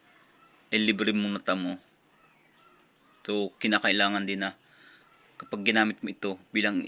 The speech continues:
isa kang instrumento sa Panginoon sa taas ay hindi ka hihingi ng anumang bayad sa iyong kapwa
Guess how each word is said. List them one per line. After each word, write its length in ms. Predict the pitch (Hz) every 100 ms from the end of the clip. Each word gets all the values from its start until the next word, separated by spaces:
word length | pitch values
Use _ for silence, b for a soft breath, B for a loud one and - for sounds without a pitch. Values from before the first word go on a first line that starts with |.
| -
isa 240 | - 101 -
kang 160 | 107
instrumento 640 | 104 101 - 101 101 - -
sa 560 | 101 95 95 95 92 - _
Panginoon 400 | 90 95 90 87
sa 200 | - 62
taas 120 | -
ay 160 | 78 87 B 679 B 831 784 B 698 698 679 679 679 679 679 740 831 784 - _ _ - _ _ _ _ _ _ _ _ _ _
hindi 200 | 123 117 110
ka 80 |
hihingi 560 | 113 107 104 101 104 85
ng 240 | 95 98
anumang 400 | 82 98 95 92
bayad 240 | 87 85 82 _
sa 320 | - 76 -
iyong 240 | 90 82
kapwa 320 | - _ -